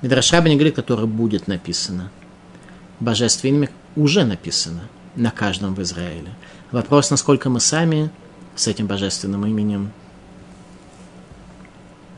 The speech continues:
насколько сами умеем его читать, умеем его использовать и не оскверняем, не дай Бог, его своими поступками.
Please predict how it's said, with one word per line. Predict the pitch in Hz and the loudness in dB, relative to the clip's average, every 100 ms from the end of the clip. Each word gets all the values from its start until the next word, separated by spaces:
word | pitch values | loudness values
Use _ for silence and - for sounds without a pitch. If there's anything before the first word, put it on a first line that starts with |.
| - - | -20 -10
насколько | - - 117 | -8 -6 -2
сами | - 135 131 | 2 4 4
умеем | 127 135 131 127 | 2 2 2 2
его | 120 117 | 2 0
читать, | - - 160 151 110 | -2 0 0 0 -2
умеем | 107 107 107 | -2 0 -2
его | 101 101 107 107 104 | -2 -4 -2 0 0
использовать | 101 - 127 117 98 87 - | -2 0 0 0 -4 -6 -8
и | 87 92 95 90 87 78 - 104 - | -8 -8 -8 -10 -10 -14 -18 -14 -2
не | 135 | 0
оскверняем, | 131 - - 123 135 139 127 | 2 2 2 4 4 4 4
не | 120 | 2
дай | 101 104 | 2 0
Бог, | 101 - | -2 -4
его | 104 95 90 | -4 -4 -4
своими | - - 90 87 85 - - - - - | -6 -4 -4 -4 -6 -10 -20 -20 -20 -14
поступками. | - - - - | -10 -8 -10 -12